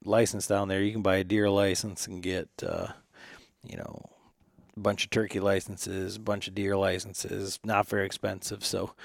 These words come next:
um, my early season hunting may, you know, depending on what tag I buy for that, if I go to Tennessee,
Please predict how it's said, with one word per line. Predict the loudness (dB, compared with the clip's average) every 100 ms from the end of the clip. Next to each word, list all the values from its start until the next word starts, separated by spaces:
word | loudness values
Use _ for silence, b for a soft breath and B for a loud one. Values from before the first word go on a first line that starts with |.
| B B -16
um, | -8 -4 -4 -4 -10 b _ _ _ _ _ _ _ -2
my | 2 2
early | 4 6 6
season | 4 2 0 -4 -2
hunting | 0 0 -2 -6
may, | -2 0 0 B B B B B B -14
you | -12
know, | -10 -10
depending | 0 2 4
on | 2
what | 0
tag | -2 0 2 4
I | 4
buy | 4 4
for | 2
that, | 2 4
if | 2
I | 0
go | -2 -4
to | -4
Tennessee, | -4 -6 -4 -4 -4 -6